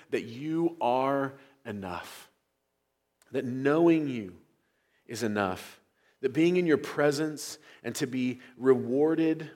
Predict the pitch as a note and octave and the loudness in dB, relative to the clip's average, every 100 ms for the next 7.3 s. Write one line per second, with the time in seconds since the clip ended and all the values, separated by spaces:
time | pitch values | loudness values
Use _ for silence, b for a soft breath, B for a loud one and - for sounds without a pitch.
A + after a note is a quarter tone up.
0 | G#2+ A#2+ B2+ C3+ A2+ A#2+ C3 C3+ C#3 - | -6 -2 0 0 -2 -4 -4 -6 -8 -18
1 | _ _ _ _ _ _ A2+ A#2+ A#2 A2 | _ _ _ _ _ _ 0 2 2 0
2 | - - _ _ _ _ G2 F2 - - | -6 -10 _ _ _ _ -16 -14 -18 -20
3 | _ _ _ _ _ _ _ _ _ _ | _ _ _ _ _ _ _ _ _ _
4 | _ _ - B2 D3+ E3 - C#3+ D3+ D#3+ | _ _ -6 -2 -2 -4 -2 0 2 0
5 | D3+ D3+ A#2+ A2 A2 F#2 F2+ G2+ G#2+ A#2+ | -2 -2 0 0 -2 -8 -10 -6 -4 -2
6 | A#2 G#2+ A2 G#2+ F#2+ G2 G#2 A#2 A#2 G#2 | -4 -4 -2 -2 -4 -6 -6 -8 -8 -12
7 | G2+ G2+ - | -14 -16 -18